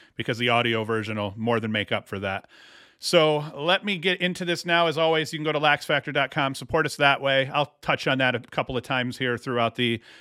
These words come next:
the episode. One thing I'm gonna kinda use as my notes, because I'm kinda flying by the seat of my pants here as I'm, uh, drinking Fiddleheads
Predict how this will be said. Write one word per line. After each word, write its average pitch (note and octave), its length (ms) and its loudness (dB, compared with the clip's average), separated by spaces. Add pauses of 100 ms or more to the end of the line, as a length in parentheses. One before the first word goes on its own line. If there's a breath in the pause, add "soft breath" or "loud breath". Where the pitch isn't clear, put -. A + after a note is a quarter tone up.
the C#3 140 -6
episode. D#3+ 500 2
One F3+ 220 -2
thing F#3+ 200 -2
I'm D#3+ 120 0
gonna D#3+ 160 2
kinda D#3+ 260 0
use D3 340 -4
as C3 140 -4
my B2+ 140 0
notes, C3 480 0 (280 soft breath)
because B2+ 240 -2
I'm B2+ 120 -4
kinda D3+ 240 2
flying C#3 420 0
by C3+ 140 2
the B2 100 -6
seat D3 220 -4
of B2+ 60 -6
my A#2+ 100 -4
pants D3 340 -2
here A#2 300 -4 (360 soft breath)
as B2+ 240 -4
I'm, B2 300 -4
uh, A#2 160 0
drinking B2 760 -2 (1000 soft breath)
Fiddleheads C3 800 -2